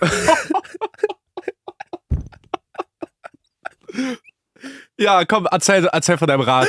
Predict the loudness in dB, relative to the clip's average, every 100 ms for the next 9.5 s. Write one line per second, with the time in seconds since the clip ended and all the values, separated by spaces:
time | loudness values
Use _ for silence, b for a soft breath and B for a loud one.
0 | 2 0 0 2 2 2 0 2 2 0
1 | B B B -4 -2 2 2 2 2 2
2 | 0 2 2 2 0 -2 -4 -4 -4 -4
3 | -6 -4 -4 -4 -4 -12 _ _ -20 B
4 | B B B B B 2 4 2 0 -4
5 | _ 2 4 2 2 2 2 2 -2 b
6 | _ -2 2 2 2 2 2 2 2 4
7 | 2 2 0 0 0 0 2 0 0 -2
8 | 0 0 0 -2 0 0 0 -2 -4 0
9 | 0 0 0 0 -2